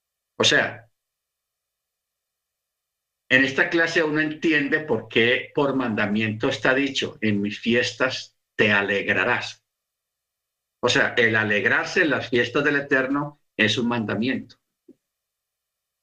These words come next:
Porque es que la gente está acostumbrada a, "No harás, no haga esto, no haga aquí",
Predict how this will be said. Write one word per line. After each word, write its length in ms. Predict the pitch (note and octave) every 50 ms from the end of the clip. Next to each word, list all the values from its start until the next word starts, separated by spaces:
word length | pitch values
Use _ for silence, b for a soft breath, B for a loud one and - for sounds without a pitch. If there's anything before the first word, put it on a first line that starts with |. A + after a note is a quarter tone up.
| _ _ _ _ _ _ _ _ _ _ -
Porque 200 | B2 A2+ - A2+
es 60 | -
que 60 | -
la 60 | C#3 A2+
gente 120 | - -
está 140 | - - -
acostumbrada 720 | - - - - - C#3 G#2+ F#2 G2+ A2 A2+ B2 B2 A#2+
a, 40 | A2+
"No 160 | A2 C3+ D3+
harás, 540 | D#3 D#3+ E3 F3 E3+ D#3 - - - - _ -
no 140 | A2+ C#3
haga 280 | D3+ D#3 D#3 D#3+ F3 F3+
esto, 280 | E3 - - - C3+ B2+
no 100 | D#3+ E3+
haga 120 | D#3+ F3+
aquí", 440 | E3+ E3+ - A3 G3 D#3+ A2+ G#2+